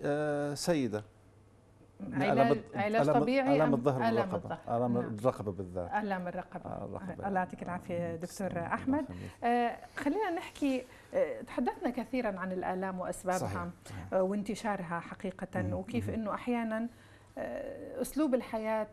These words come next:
Speaker 2: آه، المتسارع، آه، يسبب هذه الآلام.
Speaker 1: صحيح.
Speaker 2: لأنه الإنسان لا يهتم، آه، لصحته.
Speaker 1: بصحته،
Speaker 2: مم.
Speaker 1: صحيح.
Speaker 2: آه، خلينا نتحدث اليوم دكتور عن أهمية العلاج، آه،
Speaker 1: مم.
Speaker 2: الطبيعي أو الفيزيائي،
Speaker 1: مم.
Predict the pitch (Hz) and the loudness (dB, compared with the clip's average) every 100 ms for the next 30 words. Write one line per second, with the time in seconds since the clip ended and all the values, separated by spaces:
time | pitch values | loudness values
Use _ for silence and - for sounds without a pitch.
0 | 202 180 175 165 165 185 190 - 185 165 | -2 -2 -2 -6 -8 -10 -10 -12 -12 -14
1 | - 185 196 196 202 214 - 226 208 202 | -8 -6 -4 -4 -2 -4 0 0 2 0
2 | 190 208 196 208 180 233 247 294 180 165 | -2 -4 -6 -6 -4 0 2 2 0 -4
3 | 196 185 190 180 180 170 165 87 87 - | 0 -2 0 -2 0 0 -2 -4 -6 -12
4 | - - 226 214 202 202 196 214 196 196 | -18 -10 -4 -2 0 -2 -2 -2 0 0
5 | 190 - 190 165 160 196 202 - 180 - | 0 -2 -6 -4 -8 -8 -10 -6 -6 -4
6 | 196 190 156 185 - 123 123 107 - - | -2 0 0 -4 -4 -4 -2 -4 -6 -12
7 | 92 214 90 85 - - 202 226 226 - | -6 -4 -4 -6 -12 -10 2 6 6 4
8 | 294 453 415 294 - 220 220 208 220 233 | 2 2 -2 -2 -2 -2 -2 -2 -2 -2
9 | 202 - 220 190 196 180 202 226 214 170 | -2 -2 0 0 -2 -2 -2 0 0 -2
10 | - 175 156 180 185 175 180 - 160 - | -4 -6 -6 -4 -2 -2 -2 -2 -2 -2
11 | 113 87 - - 202 175 240 226 202 202 | -4 -6 -14 -2 -2 2 2 2 0 -2
12 | - 180 180 - 196 180 208 208 - - | -2 -2 -2 -4 -2 0 2 2 0 -2